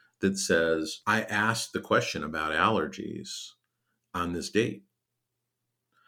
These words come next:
So what you're really doing is you're confirming that I did ask and there were no allergies.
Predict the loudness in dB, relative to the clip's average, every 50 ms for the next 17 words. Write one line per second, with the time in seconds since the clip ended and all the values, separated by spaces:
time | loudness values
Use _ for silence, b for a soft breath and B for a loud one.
0 | b b b 6 8 10 12 10 10 8 6 6 8 10 10 10 10 10 8 10
1 | 10 8 6 6 4 4 2 2 2 0 -4 -4 -4 -4 -2 0 0 2 2 2
2 | 2 4 4 6 6 8 8 8 8 8 6 6 4 0 -4 -8 -10 -12 -14 -10
3 | -6 -2 0 2 2 4 4 4 4 6 6 6 6 6 6 6 4 0 -2 -4
4 | -6 -6 -6 -6 -6 -8 -10